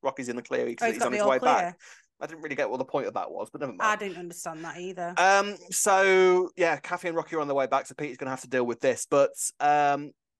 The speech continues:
Speaker 1: Cindy is fretting and so she decides to get on the Eurostar and return to London to deal with Peter herself. And the week ends with, with Cindy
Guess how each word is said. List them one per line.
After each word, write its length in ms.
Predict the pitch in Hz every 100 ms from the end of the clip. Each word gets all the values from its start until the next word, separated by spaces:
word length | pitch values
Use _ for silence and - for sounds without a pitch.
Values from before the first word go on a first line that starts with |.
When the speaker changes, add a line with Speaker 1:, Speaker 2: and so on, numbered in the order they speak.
| _ -
Speaker 1:
Cindy 380 | - 185 143
is 80 | 113
fretting 500 | - 120 - 110 117 _ _ _
and 100 | 151 156
so 100 | 175
she 240 | - 247
decides 760 | 202 - 214 104 98 - - _ _ _ -
to 520 | 147 139 135 131 135 -
get 140 | 165
on 80 | 139
the 100 | 135
Eurostar 680 | 143 127 - 113 110 117 139 _ _ _ _ -
and 340 | 127 131 135 -
return 380 | 135 135 151 135
to 100 | 143
London 460 | 151 165 123 95 110 -
to 80 | 113
deal 300 | 127 123 123
with 280 | 120 -
Peter 480 | - 127 110 110 107 -
herself. 720 | 104 - 135 113 92 - - _ _ _ _ -
And 180 | 101
the 80 | 110
week 280 | 131 170 170
ends 520 | 160 120 113 120 - - _ -
with, 340 | 117 120 117 _ _ _ _ 113 127 _
with 200 | 131 120
Cindy 540 | 175 170 127 123 120